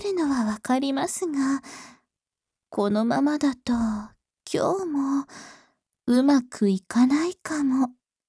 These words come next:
なんですよ。おっぱいで精をたっぷりとつけていきましょう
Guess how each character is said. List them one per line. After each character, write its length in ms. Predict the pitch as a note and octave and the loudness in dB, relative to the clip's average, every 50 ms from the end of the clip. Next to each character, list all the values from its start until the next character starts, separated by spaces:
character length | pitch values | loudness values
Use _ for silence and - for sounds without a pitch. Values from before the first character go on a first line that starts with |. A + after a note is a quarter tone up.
| _ _ _ - | _ _ _ 2
な 220 | A3+ G#3 - - | 2 4 4 2
ん 80 | G3 G3+ | 2 2
で 120 | - F#3 | 0 -2
す 200 | - - - F3+ | -4 0 0 0
よ。 60 | E3 E3+ - A3 B3 D4 F4+ G4+ - - _ - - - - - - - - - - _ _ _ _ _ _ _ _ _ _ _ _ _ | 0 0 -2 -4 -2 -2 -2 -2 -6 -10 _ -20 -18 -16 -16 -16 -18 -18 -20 -20 -20 _ _ _ _ _ _ _ _ _ _ _ _ _
お 140 | G3+ G#3+ A#3 | 4 4 4
っ 40 | A3+ _ _ _ _ | 2 _ _ _ _
ぱ 160 | - G#3+ G3 G3+ | -6 -6 -6 -6
い 120 | G3 G3+ | -10 -10
で 100 | - F#3 F3 - | -12 -14 -12 -6
精 240 | - - - B3+ | -4 -4 0 0
を 40 | C4 C4 B3+ A#3+ A3+ A3 G#3+ A3 A#3 B3+ C4 C4 - _ - - - - - _ _ _ _ _ - | 2 2 2 2 2 0 -2 -2 -2 -2 -2 -4 -8 _ -20 -20 -20 -20 -20 _ _ _ _ _ 0
た 160 | - D4 D4 | 2 2 2
っ 60 | - _ _ _ _ _ _ _ _ _ _ _ | 0 _ _ _ _ _ _ _ _ _ _ _
ぷ 100 | - - | -8 -8
り 60 | G#4+ A4+ - - - _ | -8 -8 -8 -16 -16 _
と 80 | - E4 D#4 D4+ C#4+ B3+ - - - _ _ _ _ _ _ _ _ _ | -8 -6 -6 -6 -8 -10 -14 -18 -20 _ _ _ _ _ _ _ _ _
つ 120 | - - | -4 -2
け 200 | _ - D4 C4+ | _ 2 2 2
て 200 | C4+ _ - - | 2 _ -2 0
い 120 | - G#3+ G#3+ | 0 -2 -2
き 180 | - - C4 | -2 -2 0
ま 160 | C#4+ C#4 - - | 2 2 2 2
し 220 | - - - G4 | 2 0 0 0
ょ 40 | |
う 20 | G#4 | -2